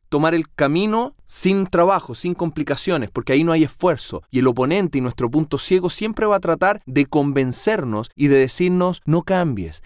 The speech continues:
está todo perfecto, tú estás bien, no tienes que cambiar nada en tu vida".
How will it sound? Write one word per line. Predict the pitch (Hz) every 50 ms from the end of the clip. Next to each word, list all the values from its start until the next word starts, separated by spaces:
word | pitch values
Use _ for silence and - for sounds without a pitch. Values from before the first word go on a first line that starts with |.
| -
está | - - - - - 151
todo | 151 - 170 165 165
perfecto, | 151 147 131 120 - - 170 170 151 - - - 104 87 -
tú | - 165 170
estás | - - - 156 135
bien, | 139 151 180 185 156 113 - -
no | 139 147
tienes | 147 180 175 180 175
que | - 165
cambiar | - 147 139 143 147 160 151 147
nada | 156 156 160 170 170
en | 160 151
tu | - - 143 143
vida". | 160 170 156 117 80 -